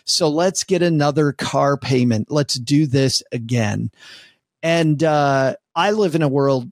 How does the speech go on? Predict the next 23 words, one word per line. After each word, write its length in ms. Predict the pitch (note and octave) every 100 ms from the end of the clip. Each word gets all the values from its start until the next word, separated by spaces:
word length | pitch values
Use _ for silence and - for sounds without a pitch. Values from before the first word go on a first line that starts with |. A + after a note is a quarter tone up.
| _
without 420 | D3 D#3+ A3 F3+ - _ _
a 40 | C#3
car 240 | - D#3
payment 340 | C3 D3+ C#3 -
on 160 | C#3+ C3
my 200 | C#3 C3+
car. 220 | - G#2+
Now, 140 | D3
I 20 | D#3+
will 180 | F3+ G#3
say 200 | F#3+ D#3+
this, 320 | D3 G2 -
on 160 | -
Cheryl's 460 | C3 - G#3+ G#3 D#3+
car, 420 | - B2 G#2+ B2 - - -
we 160 | C#3 F3+
decided 400 | F3 - D3+ C#3+
to 100 | C3 -
arbitrage 640 | D#3 C#3+ - B2+ A2 -
that. 280 | A#2 G#2+ - _
I 80 | C#3+
do 280 | A#2+ F#3 E3
have, 420 | D#3+ C#3 B2